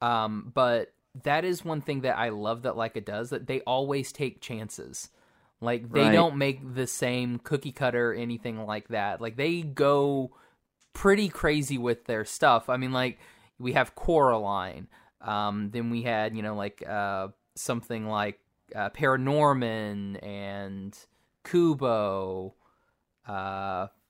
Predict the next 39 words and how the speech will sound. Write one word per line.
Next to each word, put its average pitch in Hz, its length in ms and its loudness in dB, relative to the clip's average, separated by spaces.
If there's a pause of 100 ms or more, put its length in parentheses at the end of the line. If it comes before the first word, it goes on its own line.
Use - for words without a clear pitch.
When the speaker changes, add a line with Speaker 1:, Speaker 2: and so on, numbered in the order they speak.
(120)
Speaker 1:
uh, 80 200 -8
Box 143 420 2
Trolls, 107 1120 -2 (420)
um, 98 600 -10
Missing 135 400 -6
Links. 147 300 -4
I 139 60 2
mean, 139 340 -2
they're, 151 300 2
they 143 180 -2
do 180 640 -4 (480)
different 156 460 0
things 139 420 -2
with 123 160 -2
all 120 240 2
of 120 80 -4
their 117 140 -2
stuff, 120 340 -2
and 120 140 -4
I 120 100 0
love 120 440 -2
the 131 120 -4
fact 117 280 -2
that 110 120 -8
they 104 140 -4
do 104 180 -6
that. 80 180 -6
Like, 107 160 -6
they, 120 340 -2
they're 135 180 -2
not 135 220 4
afraid 135 320 -2
to 123 60 -6
kinda, 113 300 -2
like, 104 240 -6
push - 300 -8
that 113 220 -2
envelope. 139 560 -2 (680)
Speaker 2:
Right. 107 320 2